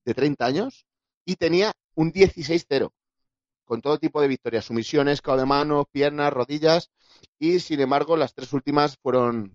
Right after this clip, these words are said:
fueron derrotas, todas ellas en Banma. Pero bueno, su récord y, y, y su capacidad han hecho que, que le permitan debutar en Bellator.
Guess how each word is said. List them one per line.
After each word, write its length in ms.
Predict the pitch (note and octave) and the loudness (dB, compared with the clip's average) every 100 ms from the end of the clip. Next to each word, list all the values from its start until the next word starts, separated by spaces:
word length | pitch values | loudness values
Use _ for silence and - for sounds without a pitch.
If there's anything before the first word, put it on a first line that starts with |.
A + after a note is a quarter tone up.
| _ | _
fueron 240 | B2 A#2 | -4 -2
derrotas, 540 | A#2 A2+ C3 D#3 D#3+ _ _ _ _ | -2 -2 -2 -2 -6 _ _ _ _
todas 300 | B2 A#2+ A#2 | -4 -2 -2
ellas 240 | B2 B2+ | -2 -2
en 140 | G#2+ G#2 | -2 -2
Banma. 320 | G#2+ F#2 - _ _ _ _ | -2 -2 -6 _ _ _ _
Pero 340 | A2+ A2+ A2+ | -2 0 2
bueno, 220 | A2+ B2+ A2 | 2 0 -4
su 280 | - G#2+ | -4 -2
récord 400 | G#2 B2 C3+ C#3 | 0 -2 -2 -2
y, 220 | C#3 C3+ B2+ | 0 -2 -4
y, 440 | C3 C3 B2+ - | -4 -2 -2 -2
y 20 | |
su 160 | C3+ - | -4 2
capacidad 640 | A#2+ A#2+ A#2 A#2 B2+ C#3 - _ _ _ _ | 2 2 -2 -2 0 0 -2 _ _ _ _
han 120 | - A2+ | -4 -2
hecho 260 | A2 B2 | 0 -4
que, 480 | - A#2+ A2 G2 F2 _ _ | -2 0 0 0 -4 _ _
que 80 | A#2 | -4
le 100 | A2 | -2
permitan 800 | G#2+ A2+ A2+ A2 G#2+ G2+ F2+ - | -2 -4 -2 -2 -2 -6 -8 -6
debutar 360 | A2 G2 G2+ G2+ | -4 -4 0 0
en 100 | F#2 | 0
Bellator. 360 | F2 F2 D2+ | -2 -2 -6